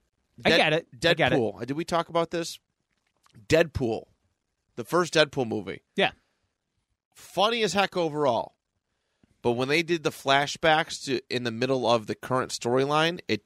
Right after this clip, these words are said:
Speaker 2: took me out.
Speaker 1: Okay.
Speaker 2: I don't, it, it's
Speaker 1: Is it
Speaker 2: probably,
Speaker 1: like that with
Speaker 2: it's a,
Speaker 1: everything?
Speaker 2: yeah.
Speaker 1: So even Godfather Part Two, you're out.
Speaker 2: A little bit.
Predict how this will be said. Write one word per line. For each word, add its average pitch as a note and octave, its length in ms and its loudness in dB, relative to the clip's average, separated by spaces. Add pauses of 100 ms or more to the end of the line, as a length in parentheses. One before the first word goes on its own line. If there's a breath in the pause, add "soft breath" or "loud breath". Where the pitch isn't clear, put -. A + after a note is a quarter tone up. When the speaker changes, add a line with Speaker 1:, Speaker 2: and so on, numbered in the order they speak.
Speaker 2:
took - 260 -4
me A#2 140 -6
out. F#2+ 240 -6 (360)
Speaker 1:
Okay. F3 220 4 (1120)
Speaker 2:
I A#2 140 0
don't, A#2 160 -6
it, G#2 180 -6
it's A2+ 200 -6
Speaker 1:
Is - 40 -20
it - 40 -20
Speaker 2:
probably, F3 200 0
Speaker 1:
like A3+ 160 -2
that G#3+ 140 0
with E3+ 80 0
Speaker 2:
it's - 20 2
a, D3 40 0
Speaker 1:
everything? A#3+ 440 -2 (180)
Speaker 2:
yeah. A#2+ 380 -10 (560)
Speaker 1:
So G3 120 0
even G#3+ 160 2
Godfather F#3 500 2
Part D#3+ 300 0
Two, D3 160 2
you're A2+ 180 0
out. G#2 220 -2 (1200)
Speaker 2:
A A2+ 60 -12
little B2+ 280 0
bit. G#2 240 -4